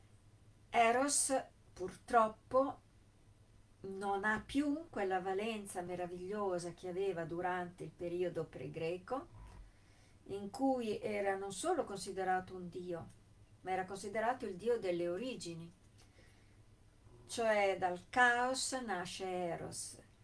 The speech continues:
Eros è l'aggregazione, Eros è l'avvicinarsi, Eros è il comprendere, è l'unirsi, è l'unione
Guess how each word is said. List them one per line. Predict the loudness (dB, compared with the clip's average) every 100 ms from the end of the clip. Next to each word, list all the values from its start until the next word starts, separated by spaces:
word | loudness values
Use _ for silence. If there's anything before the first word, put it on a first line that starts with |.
| -10
Eros | 0 2 2 2 -2
è | -2
l'aggregazione, | -2 -2 -2 -4 -4 -6 -8 -6 -4 -4 -4 -6 -8 -14 -20 -20 -20 -16 -2
Eros | 0 2 0 -2 -4 -6
è | -2 2 2 0 -8 -20 -20 -20 -20 -20 -20 _ _ -20 -20 -20 -2
l'avvicinarsi, | 2 2 2 -8 -6 -6 -4 -4 -4 -6 -8 -8 -10 -10
Eros | -6 -4 -4 -6 -6 -8 -4
è | -2 0 -2 -8 -20 -12
il | -12 -8
comprendere, | -6 -6 -6 -6 -4 -4 -6 -6 -8 -10 -20 -20 _ _ _ _ _ -20 -20 -6
è | 0 2 2
l'unirsi, | 0 -2 -2 -4 -6 -8 -8 -10 -20 -12
è | -6
l'unione | -2 0 0 0 -2 -2 -4 -8